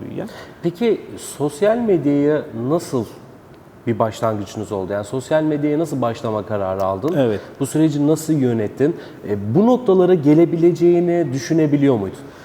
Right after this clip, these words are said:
Speaker 1: Buradan pişirilip şuraya gönderdiğiniz zaman, A noktasına gönderdiğiniz zaman ister istemez bir soğukluk, e, bir ette çekilme söz konusu oluyor. Buradaki lezzeti veremeyebilirsiniz. Ben bu yüzden hep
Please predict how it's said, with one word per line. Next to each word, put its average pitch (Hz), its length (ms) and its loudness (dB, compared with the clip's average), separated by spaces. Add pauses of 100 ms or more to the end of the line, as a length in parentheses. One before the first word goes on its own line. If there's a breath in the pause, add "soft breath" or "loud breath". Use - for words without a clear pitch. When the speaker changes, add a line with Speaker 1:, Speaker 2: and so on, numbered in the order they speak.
(300 loud breath)
Speaker 1:
Buradan 143 440 0 (200)
pişirilip 151 480 0 (280)
şuraya 180 360 -2
gönderdiğiniz 131 580 0
zaman, 123 260 -2
A 190 140 -2
noktasına 127 440 -4
gönderdiğiniz 156 420 -2
zaman 143 220 -4
ister 185 320 -2
istemez 143 420 -2 (540 loud breath)
bir 160 100 4
soğukluk, 131 560 2 (580 loud breath)
e, 113 160 0
bir 151 180 4
ette 135 280 -2
çekilme 131 560 -2 (140)
söz - 300 -2
konusu 110 280 -6
oluyor. 196 180 0 (240)
Buradaki 185 360 2
lezzeti 185 460 2
veremeyebilirsiniz. 170 800 2 (120)
Ben 202 240 -2
bu 220 80 -2
yüzden 139 280 2
hep 180 160 2